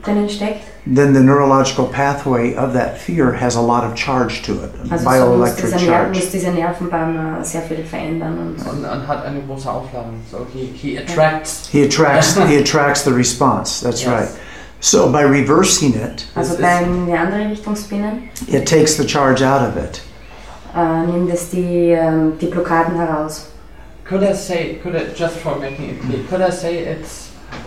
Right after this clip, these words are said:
Speaker 3: um, like a, uh, like a highway?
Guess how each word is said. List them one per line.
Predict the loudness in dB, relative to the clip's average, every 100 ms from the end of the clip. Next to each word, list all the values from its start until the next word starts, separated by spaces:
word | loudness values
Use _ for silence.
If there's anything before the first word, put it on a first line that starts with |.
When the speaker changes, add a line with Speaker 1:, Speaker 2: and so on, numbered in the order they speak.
| -18 -18 -10
Speaker 3:
um, | -4 -2 -2 -4 -10 -12 -6
like | -2 -2 -4 -6
a, | -6 -4 -4 -6 -8 -14 -10
uh, | -10 -8
like | -8 -10
a | -12 -6
highway? | -4 -2 -4 -6